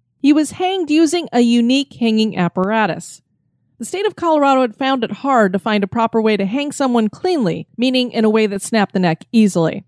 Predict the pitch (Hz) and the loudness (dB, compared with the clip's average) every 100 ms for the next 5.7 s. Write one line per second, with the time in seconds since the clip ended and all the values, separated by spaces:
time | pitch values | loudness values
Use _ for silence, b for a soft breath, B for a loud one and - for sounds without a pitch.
0 | _ _ _ - 285 330 339 277 240 233 | _ _ _ -6 -4 -2 -2 2 2 2
1 | 240 254 233 226 185 185 - - 220 233 | 0 0 -2 0 0 -2 -6 -4 0 0
2 | 240 240 196 160 185 202 202 202 202 190 | 0 0 0 0 2 2 0 -2 -2 0
3 | 180 185 214 180 - 180 180 170 170 175 | 0 2 2 2 -2 -6 -4 -2 -2 -2
4 | 165 196 165 151 196 _ _ _ _ _ | -2 0 0 -2 -10 _ _ _ _ _
5 | - 277 330 302 277 294 285 | 0 0 2 -2 0 0 -2